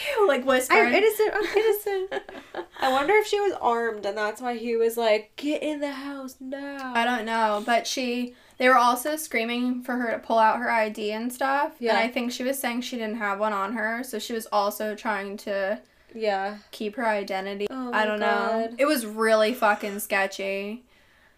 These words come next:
Speaker 1: And I have other stories besides that. Timo and I make jokes all the time about, we're like, "Do we live on a road where, and we didn't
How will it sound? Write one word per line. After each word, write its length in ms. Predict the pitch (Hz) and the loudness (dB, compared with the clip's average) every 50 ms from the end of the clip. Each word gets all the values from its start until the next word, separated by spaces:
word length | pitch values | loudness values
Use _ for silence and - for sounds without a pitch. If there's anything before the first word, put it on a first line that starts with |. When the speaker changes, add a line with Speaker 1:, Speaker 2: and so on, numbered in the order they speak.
| _ _ _ _ 220 | _ _ _ _ 0
Speaker 1:
And 120 | 220 233 | 4 6
I 80 | 254 285 | 6 6
have 100 | 294 285 | 6 6
other 300 | 254 247 247 240 254 269 | 6 4 4 4 0 -2
stories 400 | 262 - 233 220 214 214 214 214 | -2 -4 -2 -2 0 0 -2 -4
besides 480 | 220 226 - 233 214 208 208 208 - | -6 -6 -2 0 0 0 0 -4 -4
that. 440 | - 208 208 208 214 214 220 220 - | -2 0 2 4 4 4 2 0 0
Timo 300 | - 339 311 247 247 254 | -2 0 0 2 2 2
and 80 | 269 277 | 2 4
I 140 | 285 302 302 | 2 2 2
make 260 | 294 269 294 302 - | 0 -2 -4 -4 -2
jokes 300 | 247 226 226 240 - 247 | 0 0 0 0 0 2
all 120 | 233 226 | 2 2
the 80 | 233 226 | 2 0
time 300 | - 277 247 240 247 247 | -2 -2 -2 0 0 0
about, 500 | 220 208 214 208 208 208 214 214 - - _ _ _ _ _ _ _ _ _ _ _ _ _ _ _ _ _ _ _ | 0 0 2 4 4 4 4 2 2 -2 _ _ _ _ _ _ _ _ _ _ _ _ _ _ _ _ _ _ _
we're 280 | - - - 240 269 269 | -14 -8 0 2 4 6
like, 240 | 269 262 262 254 - | 6 6 4 2 0
"Do 120 | 262 254 | -4 -2
we 160 | 262 254 277 | 2 2 6
live 160 | 294 349 453 466 480 466 453 | 6 6 4 4 2 2 4
on 80 | 415 | 4
a 40 | 294 240 | 2 2
road 720 | 233 240 233 220 220 226 226 233 240 254 262 269 269 - - | 6 10 10 10 10 10 6 4 2 2 2 0 0 -4 -6
where, 260 | - 220 254 226 208 - - | -4 0 2 2 2 2 0
and 140 | 226 240 240 | -2 -2 0
we 100 | 240 240 | -2 -2
didn't 360 | 226 240 240 247 247 - - | -2 0 0 0 -2 -2 -6